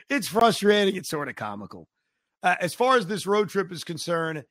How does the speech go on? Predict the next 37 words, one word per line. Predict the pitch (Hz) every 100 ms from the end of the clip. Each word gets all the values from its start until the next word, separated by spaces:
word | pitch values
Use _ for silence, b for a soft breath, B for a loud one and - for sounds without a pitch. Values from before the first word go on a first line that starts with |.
| _ _ -
it's |
gonna | 196
be | 247 269
a, |
it's | 190
gonna | 262 240
be | 277
an | 302
interesting | 254 202 185
one. | 156 123
Ten | - 220 233
games | 226 226
on | 202 214
the | 214
road, | 190 175 175 160 _ _ _ - -
three | 170 208 247
in | 226
Oakland, | 214 190 202 196 190 - _ _ _ _
f-, | - -
uh, | 220 160
three | 143 170 208
in | 226
Los | 208 190 -
Angeles, | 175 160 160 156 - _ _ _ _
four | _ 196 202 214
in |
San | - 190 185
Francisco. | 151 160 165 151 160
The | 151 175 208
A | 214
one | 214 185 175 170
they | 165
have | 151 156
to | 127
take | 147 123
advantage | 107 107 90 -
of. | -